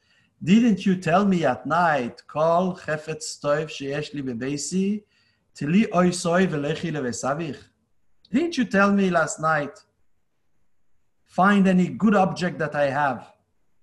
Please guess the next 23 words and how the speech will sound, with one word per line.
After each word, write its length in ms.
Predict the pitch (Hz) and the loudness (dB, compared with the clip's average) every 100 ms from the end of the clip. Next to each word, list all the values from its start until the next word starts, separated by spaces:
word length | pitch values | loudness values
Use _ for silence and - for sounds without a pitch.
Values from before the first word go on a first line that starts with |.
| _ _ | _ _
in 200 | 156 156 | -6 -4
the 120 | 147 127 | -2 0
house 320 | 156 170 156 | 2 0 0
and 120 | 143 | -6
take 180 | 156 151 | -10 -10
it 100 | 147 | -12
to 60 | 143 | -10
you, 140 | 139 | -10
to 260 | 131 - 135 | -10 -14 -10
your 100 | 131 | -8
father's 340 | 147 139 127 | -4 -4 -6
house"? 360 | 127 117 113 - _ _ _ _ _ _ - | -8 -10 -12 -18 _ _ _ _ _ _ 2
"En 240 | 269 285 | 4 4
chafetz 760 | 247 - 254 247 233 220 - - | 0 0 0 2 -2 -4 -6 -2
tov 300 | 214 214 185 | 0 0 0
li 160 | 196 | 0
ba'olam 800 | 180 175 147 190 202 190 180 175 | 2 2 2 2 4 4 4 2
yoser 420 | 165 180 180 160 151 | 0 -2 -2 -4 -4
mimcha." 440 | 139 131 - 110 _ _ _ _ _ _ _ _ _ | -4 -6 -8 -14 _ _ _ _ _ _ _ _ _
I 140 | - 147 | -4 -2
do 140 | 151 | 0
not 260 | 170 202 196 | 2 2 0
have 500 | 135 180 175 180 175 | 0 2 4 2 -4